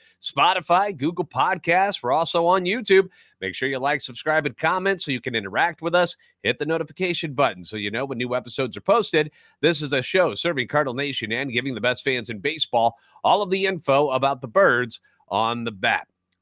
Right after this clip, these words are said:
Before we get started today, um, I don't know if you guys are picking this up at all, but they are working on the, uh, carpets in my building. <laughs> And so if you hear a, a humming in the background, that is what that is.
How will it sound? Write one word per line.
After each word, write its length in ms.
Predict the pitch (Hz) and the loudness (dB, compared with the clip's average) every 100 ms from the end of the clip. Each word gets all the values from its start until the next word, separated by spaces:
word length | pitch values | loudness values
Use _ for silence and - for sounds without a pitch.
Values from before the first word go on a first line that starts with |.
| _ | _
Before 200 | 120 202 | 0 2
we 120 | 196 | 2
get 140 | 170 147 | 0 0
started 420 | - 196 196 180 | 2 4 4 0
today, 480 | 165 160 175 185 180 | -2 4 4 4 2
um, 480 | 160 156 147 147 143 | 0 0 0 -2 -4
I 60 | |
don't 160 | 151 185 | -2 0
know 120 | 175 | 0
if 120 | 170 | 0
you 80 | 156 | -2
guys 260 | 170 165 147 | 0 0 -2
are 60 | |
picking 380 | 143 165 160 151 | -6 -6 -8 -6
this 180 | 143 143 | -6 0
up 180 | 151 156 | 0 0
at 60 | |
all, 220 | 160 160 160 | -2 0 -2
but 160 | 139 | -2
they 120 | 147 | 0
are 160 | 139 131 | 4 2
working 460 | 120 139 147 170 147 | 2 -2 -2 -4 -2
on 240 | 143 139 | -2 -2
the, 240 | 127 120 | -6 -4
uh, 160 | 113 107 - | -2 -2 -2
carpets 460 | - 151 190 180 | -2 -2 -2 -6
in 80 | 127 | -6
my 100 | 95 | -8
building. 420 | 90 113 139 196 226 _ _ _ _ | -6 -4 -4 -6 -10 _ _ _ _
<laughs> 160 | 113 - | -6 0
And 160 | 170 | 4
so 480 | - - 170 160 156 - - 123 | 4 2 4 4 2 -4 -10 -2
if 140 | 139 | 0
you 80 | 160 | 2
hear 160 | 170 | 4
a, 240 | 185 170 135 _ - | 6 6 4 _ -2
a 140 | 110 | -2
humming 540 | 107 170 233 247 240 208 | 2 2 4 2 0 -2
in 80 | |
the 80 | 214 | 0
background, 680 | 196 214 208 240 240 240 160 | 4 2 4 4 4 2 -2
that 220 | 156 185 | 0 2
is 140 | 185 | 0
what 160 | 156 170 | 0 2
that 160 | 147 139 | 2 4
is. 440 | 208 269 226 - | 4 4 0 -12